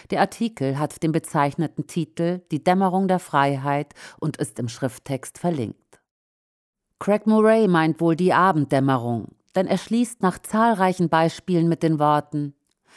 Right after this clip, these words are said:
„Eine geeinte politische Klasse, die von Milliardären kontrolliert wird, treibt uns in Richtung Faschismus.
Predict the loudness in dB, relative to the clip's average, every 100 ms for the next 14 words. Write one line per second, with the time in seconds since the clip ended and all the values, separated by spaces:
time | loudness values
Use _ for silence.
0 | -20 -20 -8 0 4 4 4 2 2 2
1 | 2 -2 -2 0 0 -2 -6 -4 -6 -2
2 | -2 -2 -2 -4 -4 -4 -4 -2 0 0
3 | 0 2 2 2 0 -2 -4 -4 0 0
4 | -2 -2 -4 -4 -14 -8 -2 -2 -2 -6
5 | -4 -2 -2 -2 -4 -6 -6 -4 -6 -4
6 | -6 -6 -8 -8 -12